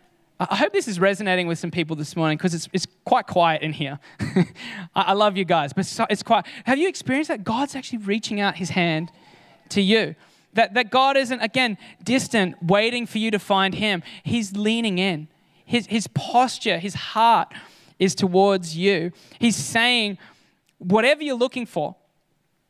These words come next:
God is reaching out and saying, "Come and find it in me." Looking for hope, Jesus is saying, "Come and find it. I've got hope." Looking for healing, God's reaching out his hand. "Come and receive your healing." Looking for breakthrough, "Hey, come and find it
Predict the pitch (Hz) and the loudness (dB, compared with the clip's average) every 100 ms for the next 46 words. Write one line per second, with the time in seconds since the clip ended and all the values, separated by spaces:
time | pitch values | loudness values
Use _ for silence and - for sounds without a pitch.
0 | _ _ _ _ _ 202 214 214 170 208 | _ _ _ _ _ 2 2 2 -2 -4
1 | 190 190 180 165 156 180 160 156 143 _ | -4 -2 0 -2 -2 0 0 -2 -10 _
2 | _ _ - 160 147 151 151 - 147 143 | _ _ -8 -6 -4 -4 -4 -6 -8 -8
3 | 143 - _ _ _ _ _ _ _ _ | -10 -14 _ _ _ _ _ _ _ _
4 | - 208 269 254 233 196 226 254 - - | -2 0 0 0 0 4 2 2 -4 -16
5 | - _ 175 214 190 170 180 190 175 165 | -20 _ -2 -2 -2 -8 -2 0 0 -4
6 | _ _ - 185 165 156 151 151 143 160 | _ _ -6 -4 -2 -4 -4 -4 0 0
7 | 156 160 - 170 135 - - 190 214 233 | 0 -2 -2 -2 -2 -6 -18 -4 -4 -4
8 | 220 202 220 240 269 269 - 202 196 170 | -4 -2 0 0 -2 -8 0 2 2 0
9 | 180 226 240 - 226 208 202 202 160 180 | 0 0 0 -2 0 2 0 -2 -2 -2
10 | 151 202 196 196 180 156 185 175 170 165 | -2 -4 -2 -2 -2 0 2 2 2 -4
11 | - - - 170 160 170 156 156 214 247 | -18 -16 -2 -2 2 0 2 0 -2 -2
12 | 240 233 190 226 240 - 269 277 - - | -4 -2 2 2 0 -2 0 -2 -6 -10
13 | - 226 185 - 214 214 202 - 202 208 | -2 -2 -2 -4 -2 -2 -2 2 4 4
14 | 202 196 | 2 0